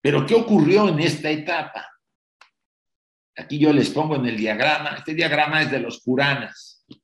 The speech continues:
Aquí está la seidad, vean aquí las tinieblas, estoy marcando con la flechita, a ver si lo ven.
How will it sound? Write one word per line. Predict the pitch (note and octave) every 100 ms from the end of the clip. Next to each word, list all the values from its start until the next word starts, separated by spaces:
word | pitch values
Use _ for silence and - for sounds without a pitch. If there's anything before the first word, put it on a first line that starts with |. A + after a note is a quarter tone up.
| _ _ _
Aquí | - -
está | E3 F3+
la | F3
seidad, | D#3 D3+ C#3+ D3+ B2 -
vean | B2+ C#3+
aquí | A#2+ - C#3
las | A2+ -
tinieblas, | A2+ A#2+ B2 G#2+ G2
estoy | - C#3
marcando | B2+ G#2+ C#3 C#3
con | A2+ G2+
la | G#2
flechita, | F#2+ - B2 A2+
a | G2
ver | A2
si | G#2
lo | F2+
ven. | E2